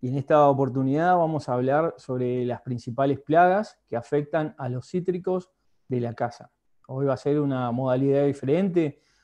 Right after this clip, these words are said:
a, a la vez pasada que habíamos visto, eh, directamente yo les mostraba las frutas, pero como ahora vamos a centrarnos más que nada en las plagas,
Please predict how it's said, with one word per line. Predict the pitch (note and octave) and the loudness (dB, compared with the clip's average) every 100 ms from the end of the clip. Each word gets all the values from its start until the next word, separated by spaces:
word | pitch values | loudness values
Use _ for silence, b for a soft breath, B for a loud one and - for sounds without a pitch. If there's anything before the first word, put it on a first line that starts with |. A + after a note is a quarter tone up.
| _ | _
a, | - C3 B2 A#2+ A2+ - _ _ - | -2 0 2 0 -2 -8 _ _ -12
a | |
la | C3 B2+ | -8 -4
vez | C#3 - | -4 -4
pasada | - C3 - E3+ E3 C3+ | -8 -4 4 6 6 4
que | |
habíamos | B2+ C3+ C#3+ C3+ B2 | 0 0 0 -2 -4
visto, | C#3 C#3+ C#3+ D#3 D3+ D3+ _ _ _ _ | -2 -2 -2 -2 -2 -4 _ _ _ _
eh, | B2+ B2 B2 A#2+ A#2 - - | -8 -6 -6 -6 -10 -12 -10
directamente | B2 C3 C#3 C3 D3 C#3+ C#3 B2+ B2 | -4 -2 0 -2 -2 0 0 0 0
yo | C3+ | 0
les | B2+ A#2+ | 0 -2
mostraba | B2 A#2 C#3 C#3 C3+ A#2 - | -6 -8 0 2 2 0 -8
las | B2+ B2+ | -8 -6
frutas, | - F#3 E3+ F3 F3 | 0 0 2 -2 -2
pero | C3+ B2+ | -2 -2
como | A2+ C3 B2+ A#2 b b b | -2 -4 -4 -6 b b b
ahora | C3 D3+ D#3 | 0 6 6
vamos | D3+ D#3+ D#3+ | 6 2 -4
a | |
centrarnos | C3+ C3+ C3 C#3+ C#3+ | -4 -4 -2 -2 -2
más | C3+ B2 | -4 -6
que | - | -6
nada | C3 C#3 | -4 -2
en | C#3 | -4
las | D3+ | -6
plagas, | - A3 G3+ F#3 F#3 | 0 6 6 6 0